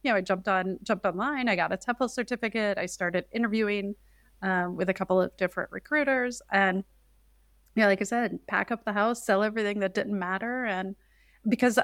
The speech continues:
I did not want to, I didn't want to have tenants. I was gonna be in China. There's a lot of,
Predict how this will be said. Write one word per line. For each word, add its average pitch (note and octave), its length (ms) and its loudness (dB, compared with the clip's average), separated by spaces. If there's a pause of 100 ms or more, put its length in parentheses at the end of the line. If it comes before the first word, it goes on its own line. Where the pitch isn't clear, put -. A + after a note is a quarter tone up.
I A3 120 4
did G3+ 180 2
not G3+ 240 2
want F#3 300 -6
to, F3 380 -6 (100)
I G#3+ 80 6
didn't F#3+ 200 0
want F3 140 -2
to E3 40 -10
have F3+ 180 -10
tenants. - 580 -18
I F#3+ 80 2
was F#3 140 0
gonna F#3 160 -4
be F#3 80 -6
in F3+ 100 -6
China. F3 480 -2
There's F3+ 160 4
a F3+ 40 4
lot F3 220 2
of, F3 220 0